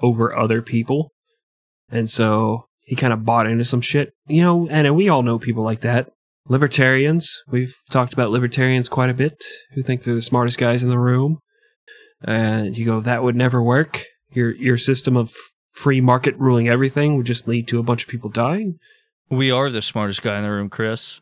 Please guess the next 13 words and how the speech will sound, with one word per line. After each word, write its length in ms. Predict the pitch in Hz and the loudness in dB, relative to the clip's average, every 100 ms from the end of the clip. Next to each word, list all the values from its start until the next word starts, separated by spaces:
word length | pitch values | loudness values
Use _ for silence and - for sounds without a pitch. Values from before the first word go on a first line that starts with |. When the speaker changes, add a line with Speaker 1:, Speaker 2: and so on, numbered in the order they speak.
| _ | _
Speaker 1:
Yeah, 360 | - 147 175 127 _ _ _ | 0 2 2 0 _ _ _
that's 280 | 117 127 147 | -4 -2 2
right. 280 | 170 135 - _ _ _ _ _ | 2 0 -6 _ _ _ _ _
'Cause 180 | 120 113 | -4 -2
we 140 | 127 | 0
suck. 160 | 147 147 | 2 2
Speaker 2:
I'm 180 | 147 | 2
just 380 | 117 117 - - | 0 0 0 -4
kidding. 480 | - 113 110 107 110 - | -4 0 0 0 -4 -4
I'm 120 | 120 | -2
not 180 | 110 101 | -2 -2
a 60 | 92 | -4
libertarian. 880 | 87 85 90 - - - - - | -6 -8 -10 -10 -10 -10 -14 -16